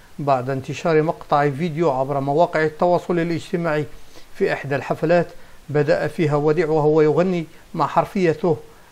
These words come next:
الحذاء الذي أرتديه يساوي راتب أحدهم على تسعة أشهر. وكشف أحد المتابعين، المتابعين حقيقة ما جرى بالقول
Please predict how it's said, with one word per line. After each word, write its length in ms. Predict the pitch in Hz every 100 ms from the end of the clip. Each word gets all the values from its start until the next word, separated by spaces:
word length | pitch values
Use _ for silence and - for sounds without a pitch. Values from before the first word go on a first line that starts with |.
| -
الحذاء 600 | 147 131 - 151 170 185
الذي 300 | 156 151 175
أرتديه 640 | 160 - 165 165 151 160
يساوي 440 | 151 - 190 170 156
راتب 340 | 175 175 160
أحدهم 580 | 170 165 - 175 170 170 - - - - -
على 340 | 147 147 165 147
تسعة 320 | - - 143
أشهر. 360 | 185 - - 143 - - - - - - - -
وكشف 560 | 233 220 202 - 185 185
أحد 260 | 151 160
المتابعين، 720 | 165 160 151 147 156 170 202 202
المتابعين 720 | 170 156 151 160 151 156 190 180
حقيقة 560 | - 165 202 202 -
ما 120 | 190 175
جرى 240 | 180 170
بالقول 380 | 165 156 190